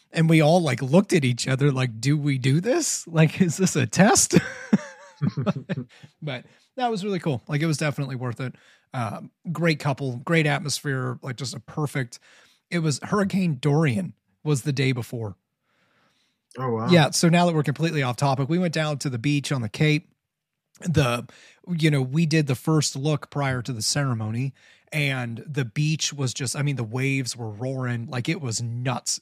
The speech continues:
Speaker 1: down there. And then as soon as the ceremony let out, no clouds, no nothing, just a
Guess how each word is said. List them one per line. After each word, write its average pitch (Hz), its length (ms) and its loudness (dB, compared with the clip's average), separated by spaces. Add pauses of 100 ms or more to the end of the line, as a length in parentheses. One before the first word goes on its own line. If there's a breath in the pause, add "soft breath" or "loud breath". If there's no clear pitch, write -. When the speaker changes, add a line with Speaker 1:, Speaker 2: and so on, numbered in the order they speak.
Speaker 1:
down 107 280 -6
there. - 260 -12 (380 soft breath)
And 156 160 2
then 151 120 2
as 127 120 -2
soon 190 340 0
as 175 140 -2
the 160 100 -6
ceremony 160 640 0
let 139 280 0
out, 117 440 -2 (340 soft breath)
no 117 200 -8
clouds, 135 760 -4
no 127 160 -4
nothing, 110 340 -6
just - 180 -8
a 120 60 -4